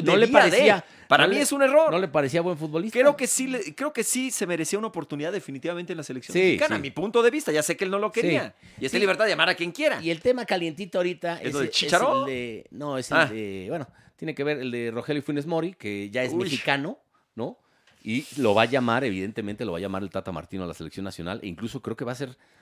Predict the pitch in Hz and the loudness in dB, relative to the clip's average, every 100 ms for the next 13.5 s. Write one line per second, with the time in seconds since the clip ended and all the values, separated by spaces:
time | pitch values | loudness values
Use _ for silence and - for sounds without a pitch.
0 | _ _ 87 87 90 127 131 127 - - | _ _ -8 -6 -8 -10 -12 -12 -14 -16
1 | - 90 107 90 87 80 - - - _ | -12 -10 -10 -10 -10 -10 -12 -18 -20 _
2 | _ _ _ _ _ _ _ - 320 98 | _ _ _ _ _ _ _ -4 -4 -4
3 | 107 143 175 156 175 135 151 180 104 131 | -8 -6 0 2 4 2 2 -2 -6 -8
4 | 151 135 - 131 131 - 123 180 196 117 | -6 -6 -4 -2 2 2 2 0 -4 -8
5 | - 113 113 113 113 117 113 107 120 113 | -6 -8 -8 -6 -4 -4 -6 -8 -6 -4
6 | 147 160 - _ _ _ _ _ _ - | -2 -4 -8 _ _ _ _ _ _ -8
7 | 117 123 120 117 117 117 131 196 208 196 | -4 -2 0 -2 -2 2 2 2 -6 -8
8 | 170 208 247 247 285 - 143 151 165 - | -8 -8 -8 -4 -6 -6 -10 -8 -8 -12
9 | - - - - _ - 120 127 85 87 | -14 -12 -12 -16 _ -20 -12 -10 -10 -10
10 | 104 87 73 78 95 85 _ _ _ 143 | -10 -12 -14 -18 -20 -20 _ _ _ -18
11 | 127 123 107 101 101 101 - 190 139 135 | -16 -20 -20 -18 -14 -14 -14 -12 -10 -10
12 | 117 139 139 233 139 127 - 220 90 - | -12 -10 -2 0 0 0 -2 -2 -6 -12
13 | - 156 156 160 | -6 0 0 0